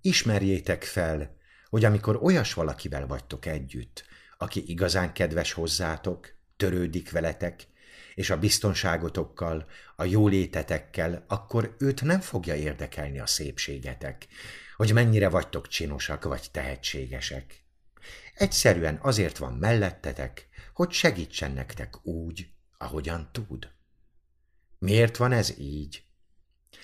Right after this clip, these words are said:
Mert a szeretetteli kedvesség számára mindez lényegtelen.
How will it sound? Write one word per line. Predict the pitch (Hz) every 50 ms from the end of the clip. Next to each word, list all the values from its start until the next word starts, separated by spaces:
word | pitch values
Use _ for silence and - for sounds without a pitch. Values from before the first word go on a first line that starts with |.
| - - - - - - - - _ _
Mert | - 156 175 165 - -
a | 82
szeretetteli | - - - 127 110 110 104 - 107 95 - - 104 85 85 -
kedvesség | - 85 78 67 76 76 73 - - - 76 65 -
számára | - - 92 85 82 80 76 71 67 62 60 58 - - -
mindez | 82 92 113 127 120 92 85 82 73 65
lényegtelen. | 62 64 64 58 58 57 57 55 - - - - 57 58 57 58 57 -